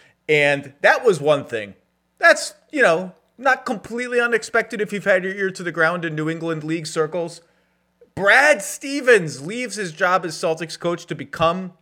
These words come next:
the president of basketball operations and run the Celtics front office. That, that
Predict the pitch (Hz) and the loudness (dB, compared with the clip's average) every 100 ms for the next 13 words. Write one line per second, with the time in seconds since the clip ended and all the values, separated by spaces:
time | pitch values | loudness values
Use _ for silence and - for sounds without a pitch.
0 | _ 151 147 170 156 160 151 147 147 151 | _ -14 -2 -2 -2 -4 -4 0 -2 -2
1 | - 151 147 147 147 147 151 135 123 120 | -4 -2 0 -2 -2 -4 -6 -12 -10 -2
2 | 139 151 139 - 139 147 - 147 143 139 | -2 -2 -8 -6 -6 -6 -10 -6 -2 -2
3 | 143 139 - _ _ 123 151 214 233 151 | -4 -8 -12 _ _ -16 2 4 4 2
4 | - - _ _ _ _ _ _ _ 120 | -4 -20 _ _ _ _ _ _ _ -20
5 | 127 185 226 165 156 - | 2 4 6 4 -2 -14